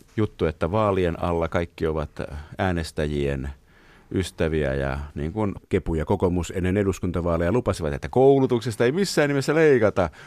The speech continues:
Ja sitten eduskuntavaalien jälkeen niin ensimmäisenä koulutuksesta pois. Suomalaiset ovat jo viisaita, eivät he enää tarvitse oppia. Miten retoriikan tutkija näkee tällaisen kahden käyttäytymisen menetelmän?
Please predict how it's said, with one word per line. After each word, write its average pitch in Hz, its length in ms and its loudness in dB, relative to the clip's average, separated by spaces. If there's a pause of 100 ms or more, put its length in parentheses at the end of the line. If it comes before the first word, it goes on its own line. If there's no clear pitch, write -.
(260)
Ja 85 60 -2
sitten 82 280 -4
eduskuntavaalien 80 680 -2
jälkeen 80 480 -2
niin 69 260 -6 (140)
ensimmäisenä 165 680 0
koulutuksesta 123 580 2
pois. 87 440 0 (240)
Suomalaiset 101 520 0
ovat 101 220 0
jo 92 80 2
viisaita, 80 520 0
eivät 73 400 -4
he 80 100 0
enää 78 280 0
tarvitse 69 460 -6
oppia. 76 540 -4 (540)
Miten 135 340 0 (100)
retoriikan 92 500 0
tutkija 76 520 -4 (100)
näkee 101 380 -2
tällaisen 78 680 0 (340)
kahden 82 720 0
käyttäytymisen 76 840 -2
menetelmän? 76 800 -2